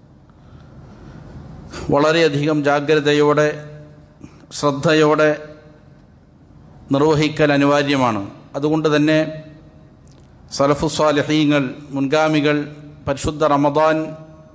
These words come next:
അവരിലേക്ക് എത്തുന്നതിന് വേണ്ടി അവർ പ്രാർത്ഥിക്കും. ആറുമാസത്തോളം പ്രാർത്ഥിക്കും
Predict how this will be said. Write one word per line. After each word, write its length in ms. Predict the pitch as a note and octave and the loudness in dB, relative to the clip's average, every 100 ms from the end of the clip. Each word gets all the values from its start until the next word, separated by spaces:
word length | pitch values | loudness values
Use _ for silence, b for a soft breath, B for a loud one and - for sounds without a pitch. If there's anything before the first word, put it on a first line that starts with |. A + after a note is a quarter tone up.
| - - | -20 -8
അവരിലേക്ക് 500 | C3 C#3+ D3+ D#3+ D#3 | -2 0 2 0 0
എത്തുന്നതിന് 500 | D#3 D#3+ D#3+ D#3+ D3+ | -2 -2 -2 0 2
വേണ്ടി 300 | D3+ D3+ D3+ | 2 2 2
അവർ 120 | D3+ | 0
പ്രാർത്ഥിക്കും. 580 | C#3+ D3+ D#3 D#3 C3+ A2 - - - - - - - - - B B B B B B - - | 2 2 2 0 -4 -6 -10 -20 -20 -20 -20 -20 -20 -20 -20 B B B B B B -20 -4
ആറുമാസത്തോളം 880 | B2+ D3+ F3 E3+ D#3+ E3 D#3 D#3+ D#3 | 0 2 4 2 0 -2 0 0 2
പ്രാർത്ഥിക്കും 680 | D#3 D#3 D#3+ D3 D3+ C3 - | 2 0 -2 -2 -2 -4 -12